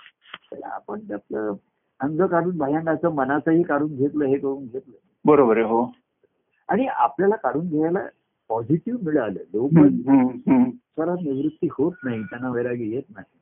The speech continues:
Speaker 2: बरोबर आहे.
Speaker 1: पण ज्यांना भाग्यवान ठरले,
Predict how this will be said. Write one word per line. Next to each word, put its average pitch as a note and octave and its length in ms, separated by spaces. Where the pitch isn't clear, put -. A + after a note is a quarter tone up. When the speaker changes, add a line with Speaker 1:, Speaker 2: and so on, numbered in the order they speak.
Speaker 2:
बरोबर G#3+ 320
आहे. G#3+ 100
Speaker 1:
पण - 300
ज्यांना F#3 600
भाग्यवान E3+ 560
ठरले, D3+ 520